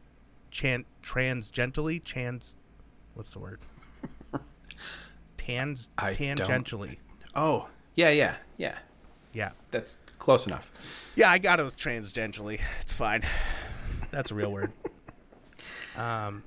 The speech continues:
Speaker 2: No, yeah, I, I agree, and we focus very much so on our art, um, and ignore other art. And podcasting is such an art. It's very difficult to do.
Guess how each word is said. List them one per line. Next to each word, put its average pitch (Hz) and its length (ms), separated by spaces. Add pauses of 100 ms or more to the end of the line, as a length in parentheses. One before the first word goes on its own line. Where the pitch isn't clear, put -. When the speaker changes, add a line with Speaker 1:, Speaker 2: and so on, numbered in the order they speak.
(100)
Speaker 2:
No, 240 200
yeah, 170 500
I, 170 280 (360)
I 160 100
agree, 117 380
and 127 140
we 127 80
focus 131 520 (220)
very 113 400
much 95 240
so 92 340
on 87 360
our 98 180
art, 71 440 (720)
um, 147 420 (460)
and 101 100
ignore 87 340
other 82 300
art. 65 340
And 90 200 (120)
podcasting 85 720
is - 60
such - 300
an - 80
art. - 300
It's - 200
very 90 240
difficult - 400
to - 120
do. - 280